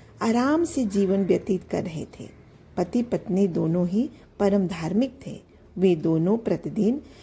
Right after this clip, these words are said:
लक्ष्मी नारायण मंदिर में जाते भक्ति भाव से भगवान विष्णु और महालक्ष्मी की पूजा आराधना करते थे। उनके घर में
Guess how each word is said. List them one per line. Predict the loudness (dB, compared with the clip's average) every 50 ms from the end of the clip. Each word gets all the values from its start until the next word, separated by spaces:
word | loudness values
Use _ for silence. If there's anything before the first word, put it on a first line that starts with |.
| -6 0
लक्ष्मी | 2 2 2 2 0 0 2 2 2 4
नारायण | 2 2 2 2 2 2 2 2 2
मंदिर | 2 2 2 2 4 2 2 2
में | 2 0 0 0 0
जाते | 0 0 -2 -2 -2 -2 -2 -2 -2 -6 -10 -20 -20 -12 -6 -2
भक्ति | 0 0 0 0 0 2 2 2
भाव | 2 0 -2 -2 -2
से | -2 0 0 0
भगवान | 0 2 0 0 0 0 0 0 2
विष्णु | 2 0 0 -2 -4 -4 -4 -2 -2 -4 -6 -12 -20 -10 -4 -2
और | 0 2 4
महालक्ष्मी | 2 2 2 0 0 0 2 2 0 0 -2 0 2 2 2 2
की | 0 -2 -4
पूजा | -4 -4 -6 -6 -4 -2 -2 -4 -4 -4 -6
आराधना | -6 -4 -2 -2 -2 -2 0 -2 -2 -2
करते | -2 -2 -4 -4 -4 -8 -10 -10 -10 -16
थे। | -18 -18 -18 _ -20 -20 -20 -20 -20 -20 -20 _ -2 2
उनके | 2 2 2 2 0 0 0
घर | 0 0 -2 0 0
में | 0 0 0 0 -2